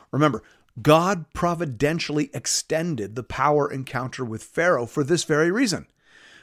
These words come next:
Pharaoh would have cried uncle earlier in the process, but God was communicating. He was communicating with his people, and as we'll see in just a moment,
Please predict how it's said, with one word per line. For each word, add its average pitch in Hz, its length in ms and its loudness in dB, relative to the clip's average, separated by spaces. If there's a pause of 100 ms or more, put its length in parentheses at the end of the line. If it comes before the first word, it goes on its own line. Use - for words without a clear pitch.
(120)
Pharaoh 254 340 8
would 156 220 8
have 147 180 4
cried 139 420 4 (120)
uncle 143 380 2
earlier 175 400 10
in 190 80 4
the 185 40 -2
process, 240 440 2
but 131 320 -6
God 127 340 2
was 170 240 -4
communicating. 151 1080 -4 (600)
He - 160 -16
was 98 180 -8
communicating 131 720 0 (340)
with 120 200 -4
his 107 160 -6
people, 214 800 -4
and 123 260 -4
as 123 180 -4
we'll 147 80 -6
see 175 180 -4
in 135 80 -4
just 135 160 -8
a - 20 -8
moment, 131 260 -6